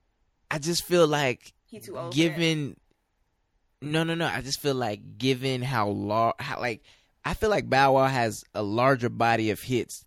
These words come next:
Speaker 1: than B two K and Omarion.
Speaker 2: Valid. However, Bow Wow ain't gone nowhere. You know what I'm saying? We done seen Bow Wow. Like,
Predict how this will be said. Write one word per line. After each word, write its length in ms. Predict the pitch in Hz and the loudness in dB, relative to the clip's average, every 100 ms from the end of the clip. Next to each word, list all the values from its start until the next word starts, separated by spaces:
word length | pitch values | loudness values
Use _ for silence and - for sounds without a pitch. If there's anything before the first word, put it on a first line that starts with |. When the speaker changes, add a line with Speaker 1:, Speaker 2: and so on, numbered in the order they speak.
| - | -10
Speaker 1:
than 180 | 107 98 | -10 -6
B 200 | 113 107 | -8 -8
two 180 | 120 | -10
K 380 | 101 113 65 50 _ _ _ | -8 -6 -8 -10 _ _ _
and 120 | 104 92 | -10 -8
Omarion. 460 | 85 62 50 - - _ _ _ _ _ _ _ _ _ _ 175 | -8 -10 -12 -18 -20 _ _ _ _ _ _ _ _ _ _ -14
Speaker 2:
Valid. 240 | 214 214 320 427 523 494 _ | -8 -6 -6 -8 -12 -14 _
However, 880 | - - 277 - - 330 269 262 262 _ _ _ _ _ _ _ _ | -20 -12 -10 -8 -10 -10 -10 -14 -14 _ _ _ _ _ _ _ _
Bow 340 | 175 196 254 | -8 -6 -6
Wow 220 | 262 247 - | -6 -6 -8
ain't 200 | 208 165 | -10 -12
gone 300 | - 202 185 | -12 -10 -10
nowhere. 420 | 147 - - - _ _ _ 214 | -14 -16 -20 -20 _ _ _ -16
You 100 | 214 | -12
know 60 | |
what 60 | 196 | -12
I'm 40 | 214 | -12
saying? 440 | 233 220 208 214 _ _ _ _ _ | -12 -12 -12 -16 _ _ _ _ _
We 120 | - 254 | -10 -8
done 140 | 226 | -10
seen 380 | - 220 220 196 | -10 -10 -10 -8
Bow 260 | 165 147 | -6 -6
Wow. 280 | - - - | -10 -14 -16
Like, 400 | - 120 95 - | -12 -10 -8 -12